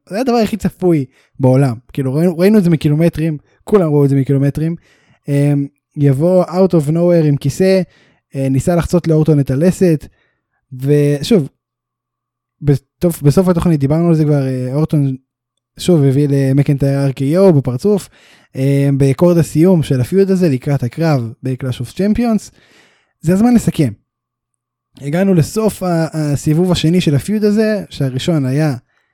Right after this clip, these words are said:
אה, בסאמרסלאם כמובן, זה הזמן לסכם. איך אתה מסכם את הסיבוב השני של הפיוד הזה?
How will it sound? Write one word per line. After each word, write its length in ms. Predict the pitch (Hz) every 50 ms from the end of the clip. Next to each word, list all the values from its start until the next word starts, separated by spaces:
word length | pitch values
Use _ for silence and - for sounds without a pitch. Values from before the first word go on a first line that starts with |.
| _ - -
אה, 100 | 127 117 110
בסאמרסלאם 520 | 113 107 - 185 208 214 190 - 208 202
כמובן, 520 | 185 190 185 190 185 196 202 196 196 190 180
זה 140 | 156 170 190
הזמן 200 | 185 175 180 175
לסכם. 500 | 165 156 - - 135 - - 202 233 262 262 254 _ _ _ _ _ _ _ _ _ _ _ _ _ _ -
איך 160 | 214 220 -
אתה 100 | 247 226
מסכם 300 | 208 170 156 - - 202
את 60 | 180
הסיבוב 340 | 175 160 - 165 165 175 170
השני 320 | 160 - 160 160 175 170 147
של 140 | 117 123
הפיוד 240 | 113 107 - 113 107
הזה? 140 | 110 107 113